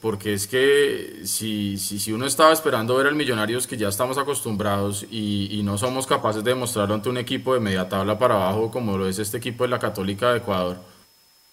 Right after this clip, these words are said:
eh, queda uno pensando. Y me parece que fuimos muy poco arriesgados.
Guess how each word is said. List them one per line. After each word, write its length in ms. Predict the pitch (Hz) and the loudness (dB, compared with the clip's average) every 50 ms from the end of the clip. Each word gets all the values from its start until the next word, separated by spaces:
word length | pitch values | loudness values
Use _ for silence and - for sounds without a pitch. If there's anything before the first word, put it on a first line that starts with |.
| _ _ _ - | _ _ _ -4
eh, 880 | - 98 101 98 98 95 95 92 90 90 87 87 82 80 78 73 67 67 - - - - - | -2 0 2 2 2 2 2 0 0 0 -2 -4 -6 -8 -10 -10 -12 -14 -16 -18 -20 -18 -4
queda 240 | - - 101 95 98 | 2 4 6 6 6
uno 220 | 101 107 110 117 | 6 4 2 2
pensando. 500 | 110 131 117 110 101 104 92 87 85 85 - - - - - - _ _ _ _ _ _ _ _ - | 2 2 2 2 2 0 0 -2 -4 -8 -12 -18 -20 -20 -20 -20 _ _ _ _ _ _ _ _ -4
Y 120 | 117 120 | -2 0
me 160 | 117 117 110 | 2 2 2
parece 340 | 104 117 107 107 107 104 123 | 4 6 6 6 6 4 2
que 140 | 117 139 131 | 2 2 2
fuimos 360 | 131 123 107 107 110 113 120 | 4 2 2 2 2 2 0
muy 400 | 127 131 131 135 135 135 135 131 | 0 0 2 2 4 4 4 2
poco 540 | 123 120 - - 135 131 127 127 - 139 135 | 0 -2 2 4 6 6 6 4 4 6 6
arriesgados. 800 | 131 131 131 127 110 98 95 101 101 92 85 78 - - - - | 6 6 4 2 2 2 2 2 2 0 0 -2 -6 -12 -16 -18